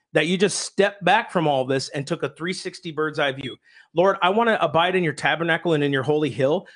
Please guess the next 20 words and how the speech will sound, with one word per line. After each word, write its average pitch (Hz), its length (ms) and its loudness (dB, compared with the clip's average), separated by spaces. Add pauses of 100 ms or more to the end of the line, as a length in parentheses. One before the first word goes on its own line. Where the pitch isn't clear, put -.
so 175 120 0
I 170 80 2
can 202 140 -2
look 202 200 2
down 185 240 2
on 165 60 2
what's 156 160 -2
going 156 240 0
on 151 220 0
in 151 160 0
this 147 200 -2
nation 143 300 -6
right 170 120 0
now 165 100 0
and 143 100 -4
say, 139 100 -4
'What 127 540 -2
is 135 140 -8
going 135 260 -4
on? 120 160 -8